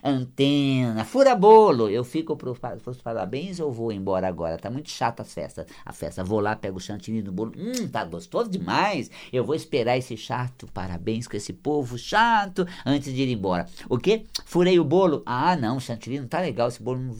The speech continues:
não vale a pena. Tô fora, né? Então, fura bolo, a decisão, a direção, mata piolho, né? Parece os romanos, né? Lá na arena, vive,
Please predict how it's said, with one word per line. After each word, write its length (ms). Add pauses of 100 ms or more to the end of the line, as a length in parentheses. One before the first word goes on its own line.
não 120
vale 200
a 60
pena. 340 (240)
Tô 120
fora, 680
né? 240 (180)
Então, 220
fura 300
bolo, 460
a 120
decisão, 580
a 120
direção, 500 (220)
mata 320
piolho, 500
né? 240 (300)
Parece 340
os 80
romanos, 600
né? 180 (180)
Lá 200
na 140
arena, 440
vive, 760